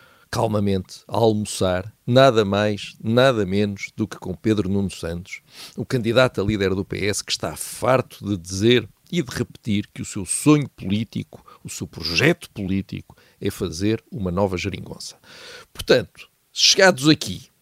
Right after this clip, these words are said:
eu, eh, sei muito bem quais são as convicções de Pedro Nuno Santos,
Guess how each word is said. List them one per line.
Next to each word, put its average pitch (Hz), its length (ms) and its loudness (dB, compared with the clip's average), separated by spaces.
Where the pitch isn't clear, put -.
eu, 123 280 8
eh, 90 200 -2
sei 139 340 6
muito 139 400 2
bem 110 580 6
quais 85 260 -2
são 104 180 0
as 104 120 -2
convicções 107 960 -2
de - 80 -16
Pedro 90 320 -6
Nuno 117 220 -2
Santos, - 600 2